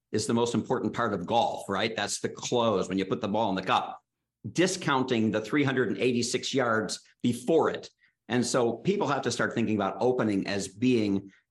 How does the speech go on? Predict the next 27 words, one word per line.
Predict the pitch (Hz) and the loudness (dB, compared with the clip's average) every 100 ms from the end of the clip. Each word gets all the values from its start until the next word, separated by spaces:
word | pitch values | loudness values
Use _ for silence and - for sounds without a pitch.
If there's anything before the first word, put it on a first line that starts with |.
| - | -12
just | 98 139 - 131 | -2 0 0 0
as | 113 | 2
important | 110 - 113 107 90 | 0 0 0 0 -2
as | 87 | -4
closing. | - 107 104 90 73 | -2 0 0 0 -4
It, | 87 - | -6 -4
it | 101 | -4
sets | - - 123 - | -2 -2 -2 -4
the | - 104 | -4 -4
stage. | - 107 90 - - - _ _ _ - | -2 -2 -2 -4 -10 -16 _ _ _ -6
Um, | 113 113 113 107 - - _ _ _ _ _ _ 123 | -2 2 2 2 -2 -12 _ _ _ _ _ _ -4
I | |
think | 131 151 151 - | 0 0 0 -2
the | - 110 | -2 -2
biggest | 98 98 196 202 - | 0 2 4 4 2
problem | - 120 117 | 0 0 2
that | 101 | 0
people | - 107 98 | 0 0 -2
have | 101 98 92 - - _ | 0 0 0 -4 -14 _
is | - 101 113 | -2 0 0
that, | 104 92 - - _ - | -2 -2 -8 -16 _ -4
um, | 104 90 82 | -2 0 -2
a | 107 | 0
lot | 127 160 | 2 2
of | 180 | 2
salespeople | - 147 147 131 117 104 - | 2 2 2 0 0 -2 0
think | 117 | 0